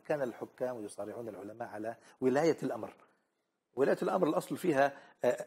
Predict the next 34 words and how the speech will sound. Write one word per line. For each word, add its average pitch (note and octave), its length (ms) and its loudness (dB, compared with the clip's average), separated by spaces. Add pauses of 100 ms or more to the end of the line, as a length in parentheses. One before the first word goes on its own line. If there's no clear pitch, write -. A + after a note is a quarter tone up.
العلم، D3 520 8
ثم C#3 200 0
جاء D#3+ 260 0
الحكم D3+ 420 0
بعد A#2 200 2
ذلك B2 320 2
في - 100 -16
الخلفاء G#2+ 440 -4
ومن G#2+ 280 -4
بعدهم A2+ 400 -4
كان D3 260 -8
وافدا D#3+ 600 -2 (300)
على B2 120 4
العلم D3+ 240 2
الذي F3 180 2
هو F#3 120 6
كان F#3+ 180 0
وافد F3+ 280 2
بعد D3 140 -2
الإيمان E3 320 0
مباشرة، C#3 520 -2 (420)
وبالتالي F3 480 6
فال-، D3+ 360 4 (280)
فالأول E3+ 480 8
هو C3+ 160 4
العلم B2+ 240 2
ثم C3 180 -6
الثاني C3 320 -4
هو A#2+ 220 -4 (440)
ال-، G#2+ 240 -4
الحكم. G#2 600 -10
فوقع E3+ 460 -4
الصراع D#3 360 -4
التاريخي. A#2 500 -8